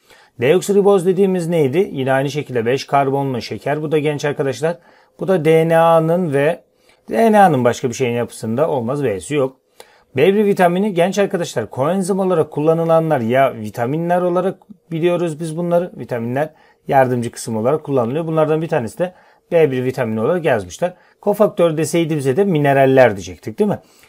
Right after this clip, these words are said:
Vitaminler dediği zaman genç arkadaşlar koenzim, aklımıza bu gelecek. Mineraller dediği zaman da mineralleri verirse de yarın bir günde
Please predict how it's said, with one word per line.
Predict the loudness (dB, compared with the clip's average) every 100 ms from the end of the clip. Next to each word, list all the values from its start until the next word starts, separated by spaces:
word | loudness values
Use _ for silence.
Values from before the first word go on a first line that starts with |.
| _
Vitaminler | -6 0 0 2 2 2 2
dediği | 0 -2
zaman | -2 -4 -4
genç | -4 -4 -6
arkadaşlar | -8 -10 -6 -4 -4
koenzim, | -2 -2 -2 -4 -8 -10 -6 -4 -4 -6
aklımıza | -12 -12 -14 -12 -12
bu | -4
gelecek. | 0 0 -2 -4 _ _ _ _
Mineraller | -4 2 4 8 6 6 4 4
dediği | 0 -2
zaman | -2 -4 -6 -8 -4
da | -4
mineralleri | -4 -6 -2 0 0 0 0 0
verirse | -2 -2 -6 -8
de | -4
yarın | 0 0 0
bir | -6
günde | -6 -2 -4